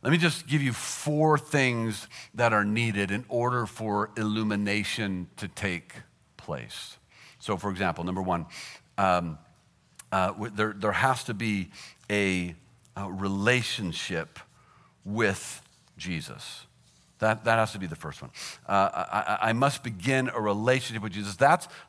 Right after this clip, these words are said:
the starting point. If you don't have this, then Scripture says you're kind of spiritually blind.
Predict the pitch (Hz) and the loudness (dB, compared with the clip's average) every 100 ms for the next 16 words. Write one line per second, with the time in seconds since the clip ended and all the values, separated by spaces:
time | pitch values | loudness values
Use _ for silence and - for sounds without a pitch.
0 | - 147 - - 139 139 117 - 95 80 | -4 -2 2 6 8 6 2 -4 -6 -6
1 | - - - 160 147 180 262 277 190 147 | -10 -16 0 2 2 2 6 6 6 4
2 | 123 143 175 185 170 113 104 98 123 - | 4 4 8 10 8 2 2 2 2 -4
3 | - - - 160 165 - 226 226 254 214 | -14 -20 -2 0 0 0 -2 -2 -2 2
4 | 196 170 156 135 98 _ _ - 104 151 | 4 4 4 -2 -6 _ _ -20 -8 -6
5 | - 233 240 185 - - 160 151 - 135 | 0 0 0 -4 -8 -2 0 0 -2 -4
6 | 110 95 87 73 58 50 - | -4 -4 -4 -4 -6 -10 -18